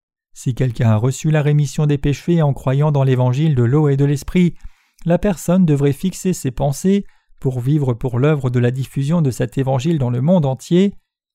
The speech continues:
S'il n'est pas intéressé par la diffusion de l'évangile même après avoir été racheté, mais pense seulement : « Ce genre de travail n'a rien à voir avec moi, mais c'est le travail des ministres », alors cette personne n'a rien à voir avec le Seigneur.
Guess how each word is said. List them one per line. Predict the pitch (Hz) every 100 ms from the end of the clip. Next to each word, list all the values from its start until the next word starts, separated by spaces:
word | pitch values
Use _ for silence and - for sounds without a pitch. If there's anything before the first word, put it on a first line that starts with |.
| _ _
S'il | - 110
n'est | 107
pas | - 139 170
intéressé | 156 156 156 - 170
par | 160
la | 147
diffusion | 143 139 - 147 151
de | 143
l'évangile | 143 139 143 135 175 160
même | 127 127
après | - 165 151
avoir | 127 123
été | 113 - 120
racheté, | 143 - 165 - 190 190 - - _ -
mais | 117
pense | 113 151 143
seulement : « | - 147 147 175 180 - _ _ _ _ _
Ce | - 120
genre | 107 107
de | 107
travail | - 120 113 123
n'a | 120 113
rien | 117 127
à | 123
voir | 123 139
avec | 127 120 120 147
moi, | 156
mais | 135
c'est | - 123
le | 123
travail | - 143 139
des | 139
ministres », | 143 143 156 151 - 160 - _ _ _ _ -
alors | 196 147 175
cette | 180 156
personne | 175 185 - 170 175
n'a | 147
rien | 143 156
à | 156
voir | 151 214 170
avec | 143 -
le | 131
Seigneur. | - 135 131 131 120 117 107